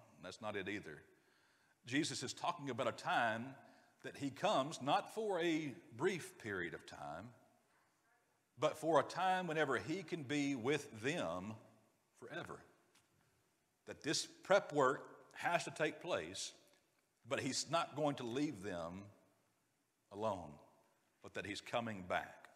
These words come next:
Now, some would argue that the Gospel of John really isn't about the end of time, but there are a few subtle hints within the book itself. And if we want to determine what a word means within the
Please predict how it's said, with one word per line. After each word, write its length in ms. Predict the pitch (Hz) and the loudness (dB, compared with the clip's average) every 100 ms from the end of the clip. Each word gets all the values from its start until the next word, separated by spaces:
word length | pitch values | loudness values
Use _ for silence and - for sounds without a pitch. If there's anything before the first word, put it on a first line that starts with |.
| _ _ _ _ _ _ | _ _ _ _ _ _
Now, 80 | 135 | -2
some 260 | 139 202 220 | 2 2 4
would 100 | 156 | 8
argue 460 | 131 123 107 110 113 | 8 6 0 0 2
that 300 | 113 110 - | 4 4 2
the 80 | |
Gospel 440 | 110 123 135 - 120 | 2 4 4 0 -6
of 100 | 101 | -2
John 440 | 123 120 110 123 | 2 4 4 2
really 280 | 117 151 135 | 2 2 2
isn't 560 | 117 151 147 127 135 - - - | 2 2 2 -2 -6 -12 -16 -2
about 560 | 127 117 165 139 139 - - - | -2 2 4 6 4 -4 -14 -4
the 160 | 120 113 | 0 2
end 140 | 117 | 0
of 80 | 131 | -2
time, 400 | - 165 73 73 73 - - _ _ _ _ _ _ _ _ - | -2 -2 -2 -4 -10 -18 -20 _ _ _ _ _ _ _ _ -2
but 140 | 156 165 | 2 6
there 160 | 180 | 6
are 420 | 151 226 202 160 - - - | 8 8 6 2 -6 -12 -2
a 80 | 127 | -2
few 400 | - 185 247 254 | -2 -4 -2 0
subtle 480 | - 156 113 95 | 2 4 4 2
hints 580 | 87 82 69 87 - - - | -2 -6 -8 -10 -8 -8 -6
within 420 | 127 113 135 202 | -8 -4 -4 -2
the 80 | 147 | -4
book 420 | 82 76 80 - | -4 -8 -8 -12
itself. 680 | 107 - - 170 85 - - - - - _ _ | -14 -6 -2 2 2 2 -4 -16 -20 -20 _ _
And 100 | 107 | -6
if 80 | 107 | -2
we 80 | 135 | 0
want 240 | 123 143 | 6 6
to 60 | 151 | 6
determine 480 | 139 135 175 147 131 | 0 2 2 2 4
what 260 | 131 147 127 | 6 6 6
a 260 | 127 123 110 110 | 4 4 2 2
word 380 | 127 135 135 | 6 6 4
means 400 | 123 165 117 143 | 2 0 0 -2
within 280 | 120 120 139 | -4 -2 0
the 100 | 127 | 0